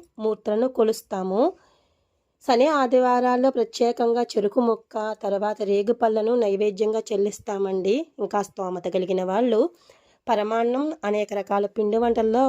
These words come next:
వంటలతో స్వామివారికి నైవేద్యం చెల్లించుకుంటూ ఉంటారు.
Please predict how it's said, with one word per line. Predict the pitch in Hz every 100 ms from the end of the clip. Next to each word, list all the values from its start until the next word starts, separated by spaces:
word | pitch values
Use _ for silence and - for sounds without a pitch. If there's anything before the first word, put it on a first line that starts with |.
| 269
వంటలతో | 208 202 202 214 254
స్వామివారికి | 247 233 208 208 220 226
నైవేద్యం | 202 190 202 196 233
చెల్లించుకుంటూ | 226 196 202 - 208 208 208
ఉంటారు. | 196 190 185 180